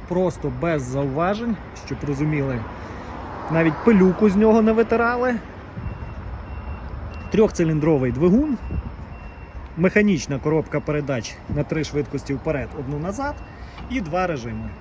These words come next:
Низький та високий. Максимальна швидкість руху п'ятнадцять кілометрів на годину. Три швидкості валу відбору потужності від п'ятсот сорок до тисячі двісті.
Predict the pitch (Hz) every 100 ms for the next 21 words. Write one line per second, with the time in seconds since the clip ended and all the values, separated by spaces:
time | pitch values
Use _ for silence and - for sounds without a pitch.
0 | - - - - - - - - 214 240
1 | 302 302 262 - - - - 220 147 -
2 | 117 - - - - - - - - -
3 | 247 - 247 226 165 151 - 190 180 147
4 | 170 165 127 123 104 - - - 160 160
5 | 127 123 - 151 160 165 208 240 247 262
6 | 311 320 - - - - - - - -
7 | - - - - - 277 262 - 190 -
8 | 139 - 147 170 160 143 160 156 165 180
9 | 247 302 302 262 220 220 202 - - -
10 | - - 156 208 226 - - 165 - 170
11 | - 269 202 135 151 202 175 135 139 113
12 | 117 113 -